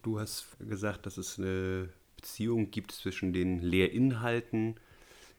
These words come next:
der Art, wie diese Lehrinhalte vermittelt werden und der Raumgestaltung.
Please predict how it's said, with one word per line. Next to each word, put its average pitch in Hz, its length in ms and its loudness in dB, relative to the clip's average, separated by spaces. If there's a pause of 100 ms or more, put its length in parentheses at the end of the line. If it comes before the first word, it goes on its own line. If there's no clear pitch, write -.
(160)
der 85 200 -2
Art, 87 540 -4
wie 98 100 -2
diese 101 220 0
Lehrinhalte 98 680 2
vermittelt 92 560 0
werden 98 400 0
und - 340 -6
der 87 120 4
Raumgestaltung. 80 960 2